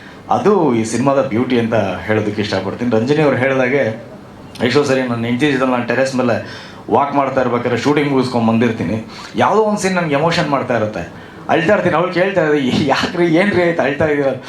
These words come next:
"ಇಲ್ಲ, ಸೀನ್ ನನಗೆ ಮರೆಯೋದಕ್ಕೆ ಆಗ್ತಾ ಇಲ್ಲ ಕಣೆ, ತುಂಬ ಎಮೋಟ್ ಮಾಡುತ್ತೆ" ಅಂತೆಲ್ಲ ರಂಜಿನಿ ಅವ್ರು ಏನೋ ಒಂದು, ಆ, ಡೈಲಾಗ್ ಶೀಟ್ ಕಳಿಸ್ಕೊಡ್ತಾರೆ. ನೆಕ್ಸ್ಟ್ ಡೇ ಏನೋ ಒಂದು ಡೈಲಾಗ್ ಇದು ಮಾಡ್ಬೇಕಾದ್ರೆ ಅದನ್ನ ನೋಡಿ ಎಮೋಟ್ ಆಗ್ತಾ ಇರ್ತೀನಿ. ಹಿಂದೆಲ್ಲ ನೋಡಿದ್ರೆ ಸುಮ್ ಸುಮ್ನೆ ಮಲಗಿದ್ದವನು ಒಂಥರ ನಗು ಬರ್ತಾ ಇರುತ್ತೆ.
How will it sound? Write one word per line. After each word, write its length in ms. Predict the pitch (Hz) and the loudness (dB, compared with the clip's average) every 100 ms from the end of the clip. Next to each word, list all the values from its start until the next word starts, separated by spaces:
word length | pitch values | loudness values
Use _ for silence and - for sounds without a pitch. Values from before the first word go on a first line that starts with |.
| - - - | -14 -14 -4
"ಇಲ್ಲ, 360 | 147 170 117 98 | 2 2 2 0
ಸೀನ್ 260 | - 170 | 0 2
ನನಗೆ 360 | 175 156 139 110 | 2 2 0 2
ಮರೆಯೋದಕ್ಕೆ 380 | 113 151 143 120 | 2 2 2 0
ಆಗ್ತಾ 200 | 120 127 | 0 -2
ಇಲ್ಲ 120 | 110 | -2
ಕಣೆ, 380 | 107 107 104 - | -4 -6 -6 -8
ತುಂಬ 420 | 143 165 165 147 | -2 2 2 2
ಎಮೋಟ್ 420 | 110 127 151 151 | 0 0 0 0
ಮಾಡುತ್ತೆ" 280 | 127 110 107 | -2 0 -2
ಅಂತೆಲ್ಲ 320 | 98 139 165 | 0 2 2
ರಂಜಿನಿ 360 | 131 147 165 160 | 2 0 0 0
ಅವ್ರು 180 | 143 | 2
ಏನೋ 120 | 131 139 | 0 0
ಒಂದು, 480 | 131 120 117 104 - - - 107 | 0 -2 -2 -4 -8 -14 -8 0
ಆ, 240 | 104 101 | 2 2
ಡೈಲಾಗ್ 320 | 92 147 165 | 2 2 0
ಶೀಟ್ 200 | 151 143 | -2 -2
ಕಳಿಸ್ಕೊಡ್ತಾರೆ. 680 | 127 110 - 107 104 104 98 | -2 -2 -2 -2 0 0 0
ನೆಕ್ಸ್ಟ್ 260 | 104 - 127 | -2 -2 0
ಡೇ 540 | 127 107 90 - - 107 | 2 0 -2 -6 -6 -2
ಏನೋ 160 | 117 | 0
ಒಂದು 200 | 113 101 | 0 0
ಡೈಲಾಗ್ 400 | 98 107 113 101 | 2 2 2 0
ಇದು 360 | 104 95 90 101 | 0 0 -2 0
ಮಾಡ್ಬೇಕಾದ್ರೆ 680 | 110 101 101 90 92 - - - - | -2 -2 -4 -4 -4 -10 -18 -8 -2
ಅದನ್ನ 240 | 160 202 | 2 2
ನೋಡಿ 240 | 214 196 180 | 2 2 0
ಎಮೋಟ್ 360 | 147 147 135 | 0 -2 -2
ಆಗ್ತಾ 280 | 113 - 101 | -2 -2 -4
ಇರ್ತೀನಿ. 300 | 98 101 95 | -4 -8 -6
ಹಿಂದೆಲ್ಲ 380 | 95 156 208 202 | -2 2 4 4
ನೋಡಿದ್ರೆ 300 | 196 180 180 | 2 2 2
ಸುಮ್ 180 | 160 156 | 0 -2
ಸುಮ್ನೆ 200 | 190 175 | 0 2
ಮಲಗಿದ್ದವನು 520 | 131 156 190 190 175 | 2 0 2 2 0
ಒಂಥರ 240 | 156 156 | 0 0
ನಗು 260 | 160 127 151 | 0 0 0
ಬರ್ತಾ 240 | 151 139 | 0 -2
ಇರುತ್ತೆ. 380 | 131 113 110 107 | -2 -2 -4 -6